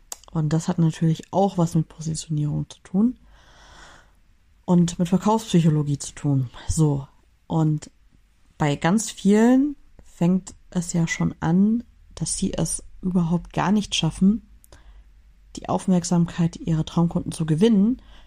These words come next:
weil ihre Beiträge oder ihre Außenkommunikation, ihre Botschaft nicht klar ist, schwammig ist, mh, entweder man selber nicht klar ist, wie man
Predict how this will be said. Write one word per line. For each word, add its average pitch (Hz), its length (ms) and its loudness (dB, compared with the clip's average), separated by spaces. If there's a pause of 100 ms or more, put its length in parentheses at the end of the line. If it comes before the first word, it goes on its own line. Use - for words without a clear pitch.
(180)
weil 170 100 -4
ihre 160 180 4
Beiträge 175 760 0
oder 170 240 0
ihre 170 240 -2
Außenkommunikation, 185 1300 0
ihre 151 240 -2
Botschaft 220 560 -2
nicht - 200 -4
klar 165 360 0
ist, 277 400 -2 (360)
schwammig 180 560 0
ist, - 480 0 (840)
mh, 185 360 4
entweder 190 380 2
man 165 240 4
selber 214 320 4
nicht 170 320 0
klar 151 380 0
ist, 233 380 0
wie 175 280 2
man 165 360 2